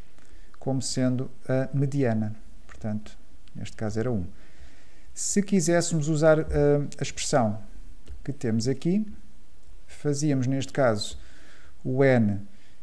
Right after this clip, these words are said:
que era sete, mais um,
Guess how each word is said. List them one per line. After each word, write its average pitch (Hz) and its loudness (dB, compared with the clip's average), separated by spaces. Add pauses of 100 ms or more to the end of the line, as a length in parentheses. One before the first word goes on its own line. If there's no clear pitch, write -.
que - -2
era 113 2
sete, 120 0 (1400)
mais 120 4
um, 170 4